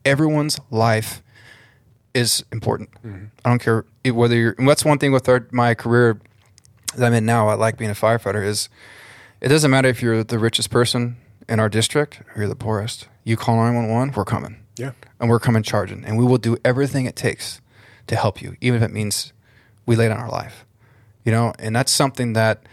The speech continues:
Speaker 1: I really am proud of in the career that I'm doing, but I see that also in my faith is, is no matter what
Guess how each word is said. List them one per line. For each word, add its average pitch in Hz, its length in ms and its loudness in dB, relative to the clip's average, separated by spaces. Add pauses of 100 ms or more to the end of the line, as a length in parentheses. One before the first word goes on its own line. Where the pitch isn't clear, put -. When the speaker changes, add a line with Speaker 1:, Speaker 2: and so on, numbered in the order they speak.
(760)
Speaker 1:
I 113 80 -2
really 120 480 4 (100)
am 110 100 -6
proud 131 400 4
of 113 160 2
in 107 100 -4
the 110 100 -2
career 117 240 2
that 117 80 4
I'm 113 80 0
doing, 110 240 -2
but 110 100 0
I 101 60 0
see 123 300 0
that 113 180 6
also 107 300 0
in 107 80 -8
my 98 120 -8
faith 107 300 -2
is, 101 300 -8 (100)
is 101 420 -8 (440)
no 117 160 2
matter 120 280 2
what 113 600 0